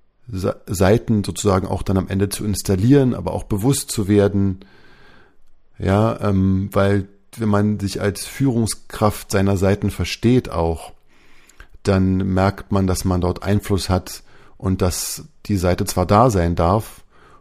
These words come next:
und dass man die auch würdigen kann und dass man auch mit ihr arbeiten kann, aber dass man sich nicht mit dieser Seite verwechselt oder glaubt, man wäre die Seite.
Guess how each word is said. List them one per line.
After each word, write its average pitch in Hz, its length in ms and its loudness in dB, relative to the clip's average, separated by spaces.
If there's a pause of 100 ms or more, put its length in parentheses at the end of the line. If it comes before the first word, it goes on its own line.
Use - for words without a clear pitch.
(140)
und 90 520 -4
dass 85 160 -4
man 85 140 -2
die 87 80 -4
auch 82 140 -6
würdigen 107 460 2
kann 95 220 0
und 95 120 -4
dass 92 80 -6
man 90 80 -6
auch 85 60 -6
mit - 120 -10
ihr 90 100 -4
arbeiten 98 400 0
kann, 90 280 -4
aber 82 160 -8
dass 85 160 -6
man 90 180 -2
sich 87 200 -6
nicht - 380 -4
mit 90 140 -6
dieser 87 180 -2
Seite 90 460 -2 (260)
verwechselt - 760 -4 (360)
oder 90 160 -2
glaubt, 87 300 -2
man 80 160 -4
wäre 85 220 -2
die 71 120 -8
Seite. 71 500 -10